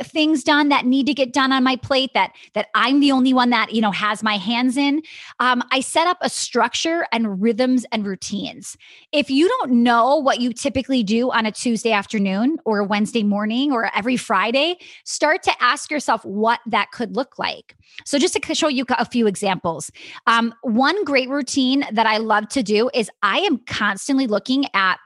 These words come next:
our cash flow every single morning. Um, it's one of the first things that I do when I start my workday is I look at where did we end yesterday? How did we do, right?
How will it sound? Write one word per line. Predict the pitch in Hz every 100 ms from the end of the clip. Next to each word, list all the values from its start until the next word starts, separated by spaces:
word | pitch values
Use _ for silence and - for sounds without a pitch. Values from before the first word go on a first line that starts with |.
| _
our | 208
cash | 208 208 196 -
flow | 208 165 160 _
every | 226 220 214 254
single | 240 226 208 202
morning. | 196 202 139 - - - - -
Um, | 208 220
it's | 226 -
one | 254
of | 339
the | 339
first | - 240 -
things | 262
that | 247
I | 220
do | 208 220
when | 233
I | 208
start | - 196
my | 208
workday | 214 381 - 170 156 151 -
is | 220 -
I | 214
look | 214 220 -
at | 214 190 - - -
where | 196 233
did | 277 330
we | 294 269 -
end | 233 240
yesterday? | 196 165 - 170 -
How | 123 - 233
did | 262 285
we | 262 269
do, | 180 226 202 -
right? | 175 214